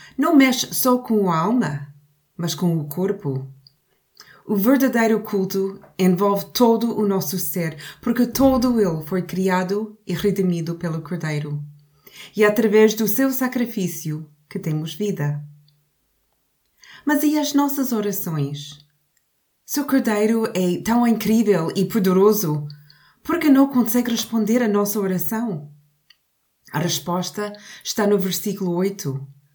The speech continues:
As nossas orações não estão perdidas ou esquecidas.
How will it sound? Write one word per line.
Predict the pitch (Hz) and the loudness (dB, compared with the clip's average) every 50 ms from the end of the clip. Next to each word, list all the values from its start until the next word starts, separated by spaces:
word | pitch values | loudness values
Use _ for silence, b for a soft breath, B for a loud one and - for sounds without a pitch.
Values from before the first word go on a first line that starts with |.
| _ _ _ _ _ _ _ _ _ _ _ _ - | _ _ _ _ _ _ _ _ _ _ _ _ -6
As | - 247 - | -4 -4 -2
nossas | 294 320 320 320 311 247 233 | -2 -2 -2 -2 -2 -2 0
orações | 220 202 196 185 - - 196 175 170 165 165 - B B B B B | 2 2 2 0 0 0 0 0 0 0 -2 -4 B B B B B
não | 240 262 294 | 4 4 4
estão | 294 277 - 277 247 - | 4 2 2 2 0 0
perdidas | - 226 208 156 156 147 147 147 151 170 220 - - - - - _ _ _ - | 0 -2 -2 0 0 0 2 2 0 0 -2 -6 -8 -12 -16 -20 _ _ _ -2
ou | 226 233 247 | 2 2 2
esquecidas. | 247 - - - 247 247 - 247 254 254 - 151 - - - - - | 2 2 0 -2 -4 -2 -2 -4 -4 -4 -4 -6 -8 -8 -10 -12 -14